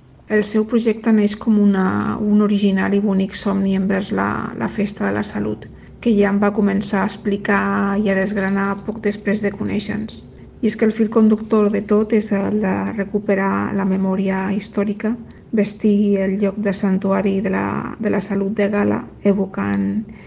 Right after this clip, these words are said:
i recuperant l'esplendor que tenia a principis del segle vint.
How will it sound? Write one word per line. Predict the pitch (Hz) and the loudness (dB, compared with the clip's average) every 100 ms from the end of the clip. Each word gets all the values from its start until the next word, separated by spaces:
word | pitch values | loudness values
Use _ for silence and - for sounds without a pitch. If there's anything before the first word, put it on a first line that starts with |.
| - - - | -20 -20 -6
i | - | 0
recuperant | 214 202 208 202 196 190 190 | 2 2 2 0 2 2 0
l'esplendor | 185 - 202 190 190 | -2 0 0 2 0
que | 190 190 | 0 -2
tenia | 196 190 | 0 0
a | 185 | -2
principis | 202 190 196 - 208 214 | -4 -2 -4 -4 -4 -2
del | 196 | -2
segle | - 196 196 | -4 -4 -4
vint. | 180 196 | -4 -2